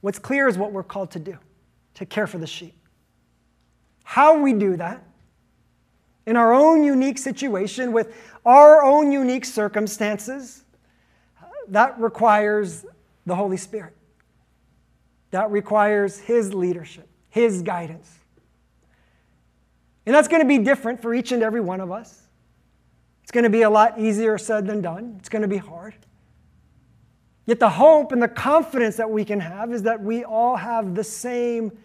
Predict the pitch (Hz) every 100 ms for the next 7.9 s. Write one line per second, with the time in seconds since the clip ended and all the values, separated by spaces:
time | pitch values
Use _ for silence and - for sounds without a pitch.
0 | _ _ - 147 185 233 226 - - 220
1 | - 165 - _ _ _ _ _ _ _
2 | _ _ _ 185 202 202 185 175 165 _
3 | _ _ _ _ _ _ - 175 175 196
4 | 175 165 160 165 165 160 151 _ _ _
5 | _ _ _ _ _ _ _ _ - 175
6 | 226 214 220 208 - 220 220 220 220 196
7 | 240 202 226 156 - - - _ _